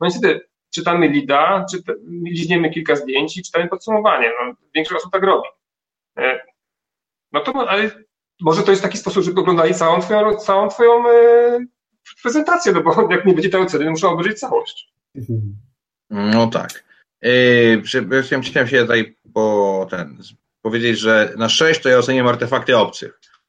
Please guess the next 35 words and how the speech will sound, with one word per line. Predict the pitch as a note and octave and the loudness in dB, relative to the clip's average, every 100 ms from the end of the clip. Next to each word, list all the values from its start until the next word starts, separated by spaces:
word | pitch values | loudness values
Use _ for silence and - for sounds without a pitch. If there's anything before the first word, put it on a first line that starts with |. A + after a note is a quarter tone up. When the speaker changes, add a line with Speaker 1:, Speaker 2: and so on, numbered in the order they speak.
| _ - | _ -6
Speaker 3:
To | |
jest | A2+ | -6
taka | - G2 | -2 -2
gra. | F#2 F2+ - _ _ _ _ - | -2 -4 -6 _ _ _ _ -12
Oceniam | F2+ F#2+ | -6 -6
na | F2+ | -4
sześć. | E2+ - - G2+ G2 | -6 -10 -8 -4 -2
The | |
Crypto | A2+ C#3 A#2+ | 0 2 2
dałem | G#2+ | 0
trzy. | F#2 - F#2+ - _ _ _ | 0 -2 -2 -6 _ _ _
Tomek | G#2 F#2+ F2 | -8 -8 -6
Międzik | F#2+ F2 | -8 -8
mnie | F2 | -12
sprawdził | - G2 F2+ F2+ E2 | -6 -4 -4 -8 -10
i | E2 _ _ _ - | -10 _ _ _ -10
sorry. | F2 - _ _ _ | -10 -10 _ _ _
Speaker 2:
Ja | G2 | -10
właśnie | G#2 G#2+ A2+ | -10 -10 -6
patrzę, | G#2 A2 G#2+ G2+ | -2 0 0 0
Speaker 3:
E, | |
Speaker 2:
co | C3+ | 2
ja | C3+ | 0
dałem | B2 A#2+ A#2 A#2 | 0 -2 -4 -6
trzy. | - - G2+ F2+ B2 | -12 -6 -6 -2 0
Speaker 3:
ale | D3+ | 2
na-, | D3+ | 2
Speaker 2:
Makao, | D3 C3 A#2 | 0 2 2
Speaker 3:
natomiast, | A#2+ A#2 A2+ - - | 2 2 0 0 -2
y, | C3+ C3 C3 B2+ - _ _ _ _ - - - _ _ D3+ | 0 2 0 -2 -6 _ _ _ _ -10 -10 -16 _ _ -6
no | A#2+ | 0
też | B2+ B2 | 2 2
Speaker 2:
Luna. | A#2 A#2+ | 0 0
Speaker 3:
tutaj | D3+ D3 C#3+ | 0 0 -2
jakby, | C3+ C3 C3+ | -4 -2 2